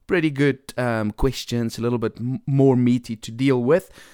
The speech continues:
Let me start with the first one, and let me just repeat it so that your brain juices can start flowing.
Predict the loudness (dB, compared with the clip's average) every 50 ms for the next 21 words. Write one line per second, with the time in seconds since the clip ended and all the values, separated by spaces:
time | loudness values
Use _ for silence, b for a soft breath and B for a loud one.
0 | B B B 0 0 0 0 2 2 2 2 2 -2 -2 -2 -2 -2 0 -2 -2
1 | -2 -2 -2 -2 0 0 0 2 2 2 0 0 -2 -4 -6 -6 -6 -6 -6 _
2 | -8 -8 -8 -6 -6 -8 -8 -8 -6 -6 -4 -4 -4 -4 -4 -2 -4 -4 -2 -2
3 | -2 0 0 -2 -2 -2 -2 -2 -2 -4 -6 -6 -8 -8 -10 -8 -6 -6 -6 -6
4 | -6 -8 -6 0 2 4 4 4 4 4 2 0 -2 -4